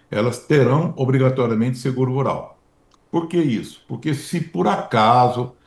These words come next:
acontecer um problema, tiver uma dificuldade, qualquer outra coisa parecida, esse recurso volta para o Caixa da União.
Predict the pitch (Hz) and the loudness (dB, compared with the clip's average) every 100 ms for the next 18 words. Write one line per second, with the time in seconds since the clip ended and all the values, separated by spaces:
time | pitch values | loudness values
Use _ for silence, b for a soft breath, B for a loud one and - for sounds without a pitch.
0 | b - 104 127 117 120 - 117 117 139 | b -6 -2 -2 0 -2 0 -2 0 0
1 | 127 123 127 120 110 98 104 95 110 107 | 0 0 2 2 0 -2 -6 -4 -4 -4
2 | 113 113 131 110 110 110 - 113 - 113 | -6 -4 -2 0 2 0 -2 -6 -4 -2
3 | 120 135 107 113 104 92 98 87 - 131 | 0 0 -2 -4 -4 -4 -4 -6 -2 2
4 | 127 85 - b b b b - 135 135 | 2 2 -8 b b b b 2 2 4
5 | 120 135 135 135 135 123 113 135 151 143 | 4 2 4 0 2 2 4 4 4 -2
6 | - 123 117 117 107 - 110 107 113 90 | -2 -4 -4 -4 -4 -4 -4 -4 -4 -6
7 | 73 | -10